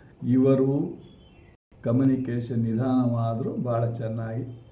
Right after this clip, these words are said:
ಮಾತನಾಡ್ತಾರೆ ಅಂತ ಹೇಳ್ಬೋದು. ಆದರೆ ಶನಿಯ ಮೂರನೇ ದೃಷ್ಟಿ ಪಂಚಮ ಸ್ಥಾನದ ಮೇಲೆ, ಅಂದ್ರೆ ಮಕ್ಕಳು ಸ್ವಲ್ಪ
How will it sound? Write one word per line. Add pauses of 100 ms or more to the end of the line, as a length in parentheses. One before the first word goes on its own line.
(240)
ಮಾತನಾಡ್ತಾರೆ
ಅಂತ
ಹೇಳ್ಬೋದು. (360)
ಆದರೆ
ಶನಿಯ
ಮೂರನೇ
ದೃಷ್ಟಿ
ಪಂಚಮ (360)
ಸ್ಥಾನದ
ಮೇಲೆ,
ಅಂದ್ರೆ
ಮಕ್ಕಳು
ಸ್ವಲ್ಪ